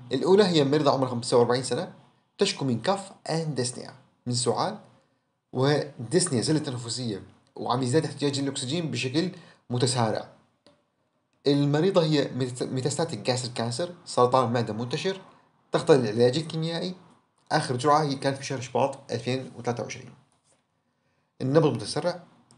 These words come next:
الأكسجين اثنين وتسعين مع الأكسجين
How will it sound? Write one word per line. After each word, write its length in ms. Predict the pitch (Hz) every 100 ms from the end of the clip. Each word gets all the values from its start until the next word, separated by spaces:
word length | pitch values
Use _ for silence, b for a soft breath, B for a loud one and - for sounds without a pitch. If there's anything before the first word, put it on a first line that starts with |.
| _ _ _ -
الأكسجين 580 | 127 127 - 131 107 - -
اثنين 240 | - 127 143
وتسعين 360 | 139 147 170
مع 200 | 123 107
الأكسجين 720 | 120 123 135 - 110 117 95